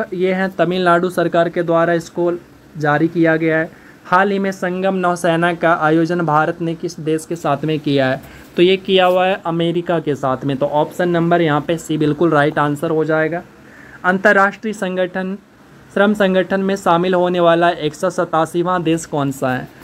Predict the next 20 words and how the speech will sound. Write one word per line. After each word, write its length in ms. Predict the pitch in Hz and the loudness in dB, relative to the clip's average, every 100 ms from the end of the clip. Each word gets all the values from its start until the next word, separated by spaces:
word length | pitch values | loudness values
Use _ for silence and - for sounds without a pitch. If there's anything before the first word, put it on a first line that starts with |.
| - - | -20 -4
तो 60 | 160 | 2
ये 220 | 165 202 | 4 4
देश 260 | 185 185 190 | 2 0 -2
है 80 | |
टोंगा। 540 | 190 - 156 156 139 117 - - - - - | -4 -2 -2 0 0 -2 -8 -20 -20 -8 -6
एक 120 | 160 | -4
सौ 120 | 190 | -2
सतासीवाँ 680 | 185 170 160 151 175 175 170 | -2 2 2 2 0 0 0
देश 280 | 170 185 185 | 0 0 0
या 140 | 156 | -2
अंतिम 420 | 147 147 147 170 | 0 -4 -2 0
देश 220 | 156 151 147 | 0 0 0
अभी 160 | 147 | 0
जो 140 | 147 143 | 0 2
वर्तमान 460 | 139 135 147 156 | 0 0 0 0
में 160 | 151 143 | 0 0
है, 140 | 165 | 0
ये 100 | 147 | 0
है 140 | 139 165 | -2 -4
टोंगा। 480 | - 131 131 123 | -2 -2 0 -2